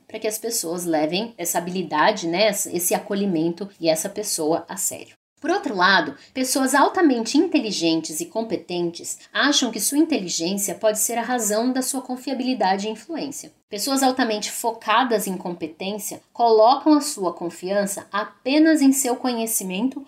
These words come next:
ou habilidades e não na forma como elas se relacionam e acolhem outros. Eles querem ser memoráveis, mas o problema é que, se você é muito alto em competência, sem acolhimento suficiente,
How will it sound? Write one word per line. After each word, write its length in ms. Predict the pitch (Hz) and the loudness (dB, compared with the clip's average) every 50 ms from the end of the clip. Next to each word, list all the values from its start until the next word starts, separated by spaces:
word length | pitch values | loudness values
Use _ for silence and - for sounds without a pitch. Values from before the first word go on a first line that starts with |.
| _ _ - | _ _ -2
ou 200 | 254 277 302 320 | 2 6 6 6
habilidades 840 | 320 320 294 294 330 302 247 196 165 165 165 165 165 - - - _ - | 6 6 6 4 4 4 4 2 2 2 0 -2 -6 -10 -12 -12 _ -4
e 120 | 254 247 | -4 -4
não 320 | 233 220 214 220 240 277 | -4 -4 -4 0 2 4
na 160 | 302 311 311 302 | 6 6 6 4
forma 460 | - - - 214 185 180 190 220 220 | 0 -2 -2 2 2 2 2 0 -4
como 280 | - 240 240 247 226 | -6 -6 -6 -4 -4
elas 220 | 175 151 160 170 - | -4 -4 -4 -6 -8
se 100 | - 196 | -8 -8
relacionam 640 | 196 202 220 240 254 - - 240 247 294 330 349 339 | -6 -4 -4 -4 -4 -6 -6 -2 0 2 2 4 4
e 80 | 359 | 2
acolhem 500 | 381 359 - - 320 330 359 320 262 190 | 2 0 -4 -6 -2 0 2 2 0 0
outros. 460 | 139 - - - _ _ - - - _ _ _ - | -4 -6 -10 -12 _ _ -20 -20 -20 _ _ _ -18
Eles 220 | - 311 - - | -12 -10 -8 -8
querem 220 | - 208 202 214 208 | -6 -4 -4 -4 -4
ser 200 | 202 - 208 202 | -4 -4 -4 -4
memoráveis, 960 | 190 185 185 196 208 220 240 214 156 147 151 147 - - 127 - - - - _ - - - | -4 -4 -4 -4 -2 -2 -2 -2 -2 -2 -2 -4 -6 -10 -18 -18 -18 -18 -18 _ -20 -18 -10
mas 160 | 233 254 262 | -4 0 0
o 60 | 311 | 0
problema 480 | 311 - 254 - 196 220 247 277 269 254 | 0 0 -2 -2 0 0 0 2 2 2
é 60 | 214 | 2
que, 220 | - - - 139 - | 0 -6 -6 -6 -4
se 160 | - - 233 | -4 -4 -4
você 300 | 233 254 254 - - 302 | -4 -2 -2 0 2 2
é 60 | 285 | 4
muito 500 | 285 269 277 302 349 453 466 - - 294 | 4 6 6 6 6 4 2 2 2 4
alto 260 | 226 185 170 170 - | 6 6 4 4 0
em 80 | 190 180 | -6 -6
competência, 920 | 175 - 233 254 254 262 254 254 - - 151 127 131 - - - - - _ _ _ | -4 -4 -4 -4 -2 -2 -4 -4 -4 -8 -8 -8 -8 -8 -10 -12 -16 -18 _ _ _
sem 480 | - - - - 269 285 339 359 370 | -6 -2 -2 0 2 2 2 4 4
acolhimento 600 | 349 349 - 254 226 214 196 180 170 165 165 - | 2 2 2 0 0 0 0 0 0 0 0 -2
suficiente, 920 | - 180 165 - 165 151 - - - 165 196 226 240 226 233 - - - | -6 -10 -10 -10 -8 -6 -6 -4 -4 -2 -2 -2 -2 -4 -4 -8 -12 -12